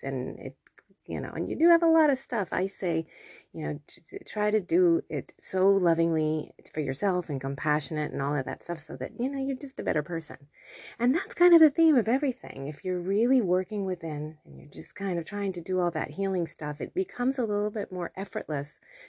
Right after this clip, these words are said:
to deal with the external, even if it's a pain in the ass. You know, because I, I, I, I thought m-, menopause was gonna be a real kick in the ass, and then just working through anxiety just always felt like it was a kick in the ass, especially realizing there's no, um,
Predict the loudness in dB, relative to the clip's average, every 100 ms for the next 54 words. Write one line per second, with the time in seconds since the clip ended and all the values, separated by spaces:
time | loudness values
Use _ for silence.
0 | -10 -8 -2 0 0 -2 -4 -10 -14 -18
1 | -8 -4 -4 -6 -10 _ _ -20 -20 -4
2 | 0 2 2 -2 -8 -10 -6 -4 -2 -4
3 | -6 -10 -16 -20 _ -20 -20 -20 -20 _
4 | -2 0 0 0 -2 0 -2 0 0 2
5 | 4 2 -2 -6 -2 0 0 -2 -6 -6
6 | -6 -6 -6 -6 -10 _ -4 0 0 0
7 | -4 -4 -8 -6 -4 -2 -2 -4 -6 -6
8 | -4 -2 0 -2 -2 -2 -2 -2 -2 -2
9 | -4 -4 -4 -4 -2 2 2 2 2 2
10 | 0 -4 -6 -4 -4 -8 -10 -10 -14 -18
11 | _ -20 -10 -2 -2 0 -2 -2 0 0
12 | -2 -6 -4 -4 0 2 4 4 4 4
13 | 4 0 -2 -2 -2 0 2 4 4 4
14 | 4 2 -2